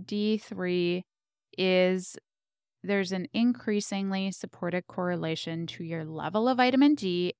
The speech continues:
and your immune system's ability to fight off invaders. Tons of research with vitamin D and covid, again, supporting that people that had a higher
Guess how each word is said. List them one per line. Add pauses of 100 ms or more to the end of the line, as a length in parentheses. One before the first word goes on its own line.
and
your
immune
system's
ability
to
fight
off
invaders. (540)
Tons
of
research
with
vitamin
D (320)
and
covid,
again,
supporting (500)
that (260)
people
that
had
a
higher